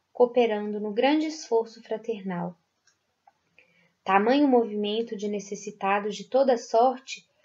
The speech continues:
que há muito Simão não mais podia entregar-se a outro mister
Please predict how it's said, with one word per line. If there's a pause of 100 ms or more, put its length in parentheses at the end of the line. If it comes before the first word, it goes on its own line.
(200)
que
há
muito
Simão
não
mais
podia
entregar-se
a
outro
mister